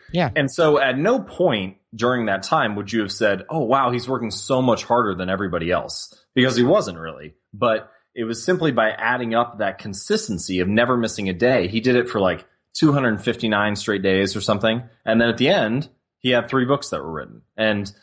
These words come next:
Speaker 2: those three books have gone on to do very well for him. I think he's made well over three hundred thousand dollars from those at this point. And it was just the consistency that made the difference. His,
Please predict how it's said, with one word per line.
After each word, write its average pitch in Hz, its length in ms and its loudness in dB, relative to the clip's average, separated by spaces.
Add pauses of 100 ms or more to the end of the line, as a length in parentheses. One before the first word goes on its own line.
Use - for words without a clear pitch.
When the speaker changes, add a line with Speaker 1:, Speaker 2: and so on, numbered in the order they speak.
Speaker 2:
those 143 240 2
three 123 100 2
books 117 280 0
have 92 120 -4
gone 104 180 0
on 104 140 0
to 101 80 -6
do 101 160 0
very 107 240 2
well 104 180 2
for 90 160 -8
him. 95 140 -6
I 95 80 -4
think 101 220 -8
he's 98 200 -6
made 95 320 2
well 101 200 4
over 90 160 0
three 98 180 -2
hundred 90 220 0
thousand 87 260 0
dollars 82 340 2
from 85 160 -6
those 80 300 -2
at 80 140 -2
this 87 120 0
point. 87 380 0 (380)
And 113 440 4 (300)
it 135 80 2
was 127 160 2
just 160 160 2
the 156 80 0
consistency 123 600 0
that 101 100 2
made 104 220 2
the 101 40 -6
difference. 107 360 -2
His, 185 400 2